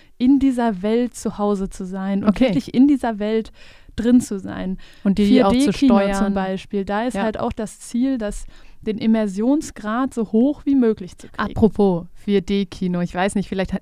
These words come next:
Speaker 2: teilen wir da die Erinnerung. Es wird auf jeden Fall Zeit für
Speaker 1: Auf
Speaker 2: eine
Speaker 1: jeden Fall.
Speaker 2: Anekdote. Ähm, wir waren mal, äh, zusammen in Amerika in den Universal Studios und da kam auch dieses vier D Thema gerade auf. Da
Speaker 1: Das
Speaker 2: gab's
Speaker 1: war
Speaker 2: irgendwie
Speaker 1: ganz
Speaker 2: so
Speaker 1: neu.
Speaker 2: ein, zwei Filme, die,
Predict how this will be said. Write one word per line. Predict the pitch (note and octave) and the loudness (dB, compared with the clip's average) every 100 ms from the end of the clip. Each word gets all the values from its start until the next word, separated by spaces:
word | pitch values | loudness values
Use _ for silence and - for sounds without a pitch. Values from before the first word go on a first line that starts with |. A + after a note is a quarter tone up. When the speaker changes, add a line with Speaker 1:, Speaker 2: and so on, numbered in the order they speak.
| - | -4
Speaker 2:
teilen | - G#3 A#3+ | 2 4 4
wir | F#3 | 2
da | E3 | -4
die | F3 | -6
Erinnerung. | F#3 F3+ F3+ F3+ F#3+ F#3+ | -6 -4 -4 -4 -4 -6
Es | - | -6
wird | F#3 | -6
auf | F#3 G3+ | -4 -2
jeden | G3 | -2
Fall | G3 - | -2 -6
Zeit | - G3 F3 | -2 -2 -2
für | - | -4
Speaker 1:
Auf | F#3 | -4
Speaker 2:
eine | G3+ G3+ | -2 0
Speaker 1:
jeden | G#3 A3 | 0 0
Fall. | G3+ | 0
Speaker 2:
Anekdote. | C4+ A#3+ - F3 - - - - - - | 0 0 -2 -8 -14 -20 -20 -20 -12 -2
Ähm, | G3+ G#3 G#3 A3 | 0 0 -2 -6
wir | F#3+ F#3+ | -6 -2
waren | G#3 C4 | 0 2
mal, | B3 A#3 A3 - | 2 0 -2 -4
äh, | G3 F#3 | -4 -4
zusammen | G3 G3 G#3 G#3+ | -4 -2 -2 -2
in | G3 | -4
Amerika | F3+ F#3+ A3 A3 - G#3 G#3 G#3 _ _ - | -4 -4 -4 -8 -8 -6 -4 -8 _ _ -6
in | F#3+ F#3+ F#3 | -2 0 0
den | F#3 F3+ | -2 0
Universal | F3+ A3 G#3 F3 G3+ - G3 - | 2 2 2 0 -2 -2 -6 -8
Studios | - C4 C#4+ C4 A#3+ A3+ A3 - - - - | -6 0 2 4 2 2 -2 -10 -20 -20 -2
und | F#3+ G3 - | 0 0 -2
da | - | -12
kam | - G3 G3+ | -6 0 0
auch | F3+ | 0
dieses | F#3 E3+ - | -4 -6 -6
vier | - F#3+ | -4 -4
D | - F#3 G3 | -4 -6 -6
Thema | - F#3 F3 - | -6 -6 -6 -10
gerade | E3 D#3+ F3+ F#3 F3+ | -12 -6 -4 -4 -6
auf. | F3 F3 - | -6 -6 -8
Da | F3 | -10
Speaker 1:
Das | |
Speaker 2:
gab's | F3+ | -8
Speaker 1:
war | G#3 | -4
Speaker 2:
irgendwie | G#3 G#3+ | 0 2
Speaker 1:
ganz | G#3+ | 2
Speaker 2:
so | G3+ | 2
Speaker 1:
neu. | A3 G#3 | 0 0
Speaker 2:
ein, | F#3+ G#3+ G#3+ | 0 0 0
zwei | - - F#3+ G3 | -4 -8 -4 -4
Filme, | - - G3+ G#3+ G#3 G3+ | -4 0 2 2 2 0
die, | F#3 F#3+ F#3+ | -2 -4 -4